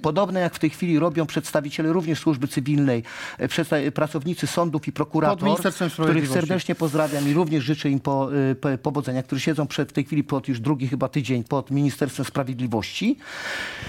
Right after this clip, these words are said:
Speaker 1: I zażądajcie w-, zmiany ustawy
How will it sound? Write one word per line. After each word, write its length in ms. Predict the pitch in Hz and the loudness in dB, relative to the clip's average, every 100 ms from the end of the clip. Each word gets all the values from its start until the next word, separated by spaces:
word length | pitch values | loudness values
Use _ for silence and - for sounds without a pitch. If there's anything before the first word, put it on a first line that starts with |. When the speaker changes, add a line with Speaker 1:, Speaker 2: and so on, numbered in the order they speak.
| - - _ | -14 -18 _
Speaker 1:
I 120 | 175 | 2
zażądajcie 760 | 151 160 143 147 139 185 190 180 | 4 0 0 -2 0 0 -2 -8
w-, 120 | - | -4
zmiany 500 | 123 139 156 170 170 | 0 4 4 4 0
ustawy 580 | - 151 - 165 160 165 | -2 -4 0 -2 -2 -4